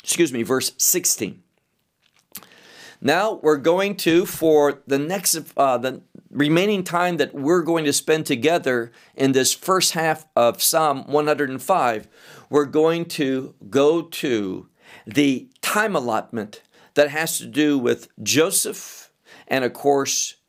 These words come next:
the children of Israel being in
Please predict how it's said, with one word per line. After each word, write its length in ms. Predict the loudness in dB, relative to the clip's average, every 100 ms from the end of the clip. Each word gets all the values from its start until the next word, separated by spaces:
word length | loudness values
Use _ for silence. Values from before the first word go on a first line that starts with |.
| _ _
the 100 | -4
children 500 | 0 2 2 2 -2
of 200 | -4 -2
Israel 540 | 0 0 0 0 0
being 500 | -4 0 0 2 -4 -6
in 400 | -2 0 -2 -6